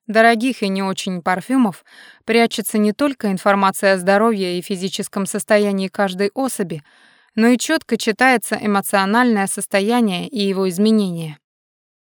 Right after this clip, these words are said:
Вожделение, радость, раздражение, отчаяние, страх и даже любопытство или неуверенность имели свои запахи.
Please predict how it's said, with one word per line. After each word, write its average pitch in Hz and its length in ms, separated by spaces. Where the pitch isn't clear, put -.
Вожделение, 196 800
радость, 196 480
раздражение, 208 920
отчаяние, 214 720
страх 240 500
и 180 140
даже 185 300
любопытство 196 760
или 202 220
неуверенность 190 720
имели 196 300
свои 202 260
запахи. 175 580